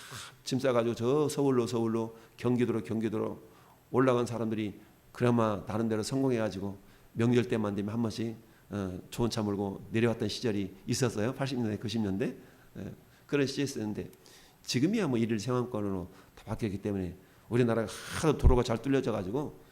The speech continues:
뭐 한나절이 맞다리 갔다리 하는 그런 시대에 살고 있기 때문에 굳이 뭐,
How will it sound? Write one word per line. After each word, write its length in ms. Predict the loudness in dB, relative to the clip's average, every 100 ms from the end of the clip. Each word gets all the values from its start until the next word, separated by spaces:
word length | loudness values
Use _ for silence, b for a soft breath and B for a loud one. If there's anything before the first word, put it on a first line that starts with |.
| B B
뭐 100 | -6
한나절이 380 | -2 0 2 2
맞다리 300 | 2 0 0
갔다리 260 | 0 0 -2
하는 220 | -2 -4 -10 B B B
그런 220 | -4 -2
시대에 440 | 0 -2 0 0 -4 -12 -20 _ _ _ _ -20 -18
살고 260 | -4 2 2
있기 140 | 0
때문에 420 | -4 -4 -4 -6 -10 B B B
굳이 380 | -8 -2 2 4
뭐, 420 | 4 2 0 -6